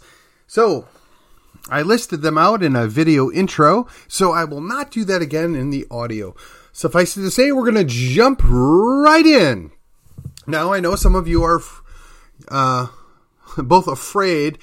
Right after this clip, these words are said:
and aware of the phrase "unite the right." <sighs>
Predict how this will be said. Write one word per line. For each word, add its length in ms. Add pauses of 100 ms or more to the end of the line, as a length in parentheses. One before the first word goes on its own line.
(160)
and 160
aware 360
of 200
the 80
phrase 560
"unite 380
the 80
right." 540 (1700)
<sighs> 80